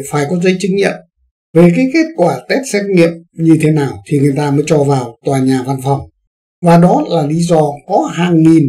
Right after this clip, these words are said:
người tập trung ở các cái điểm,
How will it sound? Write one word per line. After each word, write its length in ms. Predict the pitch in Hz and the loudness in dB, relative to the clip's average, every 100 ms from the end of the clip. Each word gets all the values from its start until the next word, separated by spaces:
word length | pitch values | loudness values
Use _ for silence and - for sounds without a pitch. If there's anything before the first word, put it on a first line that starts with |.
| - _ _ _ _ _ _ _ _ _ _ 175 | -4 _ _ _ _ _ _ _ _ _ _ 2
người 300 | 170 156 160 | 4 4 2
tập 160 | 165 165 | 0 2
trung 260 | 180 165 - | 2 2 0
ở 120 | - | -4
các 140 | 269 254 | -8 -6
cái 100 | 220 | -2
điểm, 180 | 151 | 0